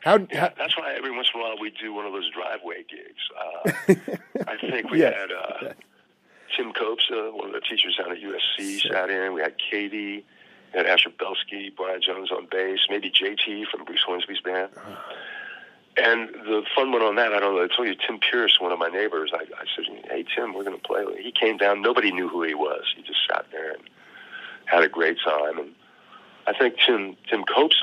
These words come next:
Speaker 2: said, "Man, if I hadn't known Tim Pierce was sitting behind me, I would have been kinda nervous." I said, "Nothing but love from that guy. He wanted you to sound great." And for all the young players to realize, there's nobody out there that wants you to not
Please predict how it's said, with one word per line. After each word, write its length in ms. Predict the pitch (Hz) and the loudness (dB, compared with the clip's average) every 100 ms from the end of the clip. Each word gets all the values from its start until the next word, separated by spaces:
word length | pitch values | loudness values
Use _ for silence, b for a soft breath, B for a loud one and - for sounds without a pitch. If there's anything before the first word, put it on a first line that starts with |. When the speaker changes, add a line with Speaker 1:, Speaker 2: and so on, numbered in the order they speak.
| - - | 2 0
Speaker 2:
said, 180 | - - | -2 -2
"Man, 160 | 110 | 0
if 80 | - | 0
I 80 | 123 | 0
hadn't 240 | 120 76 | 0 -2
known 220 | 73 67 - 95 | -4 -4 -4 -6
Tim 140 | 92 | -6
Pierce 340 | - 95 110 | -2 2 2
was 100 | - - - | 2 0 0
sitting 160 | - - | -4 -8
behind 360 | - 67 64 | -4 -4 -6
me, 60 | - | -8
I 40 | - | -6
would 100 | - | -4
have 60 | - | -6
been 180 | - | -8
kinda 320 | - 73 - - | -8 -10 -10 -2
nervous." 380 | 82 - - - | -2 0 -2 0
I 60 | - | -2
said, 140 | - - B B B B B B | -2 -4 B B B B B B
"Nothing 280 | - - 120 | 4 4 4
but 160 | 117 110 | 4 6
love 240 | 110 92 | 6 6
from 140 | 95 | 4
that 160 | 90 - | 4 6
guy. 200 | 85 82 | 4 2
He 80 | 87 | 0
wanted 300 | 90 92 95 | 0 0 0
you 80 | 87 | -4
to 140 | 92 | 0
sound 260 | 95 104 104 | 4 4 4
great." 320 | 104 113 - - B B B B B B - | 2 2 -2 -16 B B B B B B 4
And 240 | 92 110 | 6 6
for 240 | - 113 107 | 4 2 4
all 160 | 120 | 2
the 80 | 120 | 2
young 260 | 113 113 110 | 0 0 0
players 360 | - 110 - - | 0 0 2 -2
to 80 | |
realize, 580 | 95 107 - - 50 - - - b b b b | -4 -6 -2 0 0 0 -2 -4 b b b b
there's 180 | 165 180 185 | 4 6 8
nobody 400 | 151 101 85 76 | 8 6 6 4
out 220 | 80 - | 4 0
there 220 | - - - | -4 -4 -4
that 160 | - | -6
wants 300 | - - - | -4 4 4
you 100 | - - | 4 -2
to 100 | - _ - | -14 _ -10
not 240 | - - | -6 -4